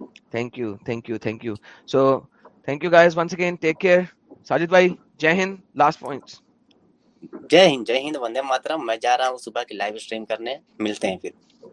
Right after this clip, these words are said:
Speaker 2: ٹیک کیئر۔
Speaker 1: ملتے ہیں بریک کے بعد۔ اپنا چینل بھیج دیں لائیو چیٹ میں اگر جو آپ کی اسٹریم کا ہے،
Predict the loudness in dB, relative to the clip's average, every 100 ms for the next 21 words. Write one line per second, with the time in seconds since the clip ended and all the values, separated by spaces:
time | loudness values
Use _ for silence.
0 | -2 -2 -2 -8 -6 -6 -2 -2 0 0
1 | 2 0 0 -2 -2 -2 -2 -4 -2 -4
2 | -6 -10 -16 -12 0 0 0 -2 -2 -4
3 | -4 -6 -6 -4 -6 -8 -12 -8 0 2